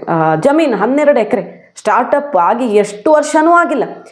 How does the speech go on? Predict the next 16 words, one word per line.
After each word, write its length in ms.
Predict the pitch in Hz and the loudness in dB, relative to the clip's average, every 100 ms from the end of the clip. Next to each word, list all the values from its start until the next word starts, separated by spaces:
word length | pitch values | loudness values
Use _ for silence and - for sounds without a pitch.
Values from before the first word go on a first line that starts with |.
| _ _ | _ _
ಸ್ಟಾರ್ಟಪ್ 540 | - 196 208 - 277 262 | -4 0 0 0 -2 0
ಮಾಡಿ 560 | 220 214 240 202 160 | 0 2 0 -2 0
ಅವ್ರು 220 | 165 208 | 2 2
ಭೂಮಿ 360 | 185 170 214 285 | 0 0 0 0
ತಗೊಳ್ಬೇಕಂದ್ರೆ 800 | 294 285 262 220 214 196 190 247 | 0 2 0 -2 -2 -2 0 0
ಏನೇನು 520 | 180 202 254 311 254 | 0 0 0 -2 -2
ಪರದಾಡ್ದಿರ್ತಾರೆ 760 | 208 185 262 285 285 294 233 202 | -4 0 -2 -2 -4 -2 -2 0
ಅನ್ನೋದು 240 | 208 214 | -2 0
ಗೊತ್ತು 240 | 240 240 | -2 0
ನಮ್ಗೆ. 260 | 254 208 175 - - - - - - | -2 -2 -6 -14 -20 -20 -20 -20 -2
ಎಷ್ಟು 460 | 226 269 - 403 403 | 0 0 -2 0 0
ವರ್ಷ 240 | 392 392 | 2 2
ಆಗಿಲ್ಲ 260 | 349 330 277 | 0 2 0
ರಮ್ಯಾ 340 | 254 277 285 | 0 0 0
ರಾವ್, 180 | 269 208 | 0 0
ಶಿರಾದ, 440 | - 254 262 254 | 0 2 2 2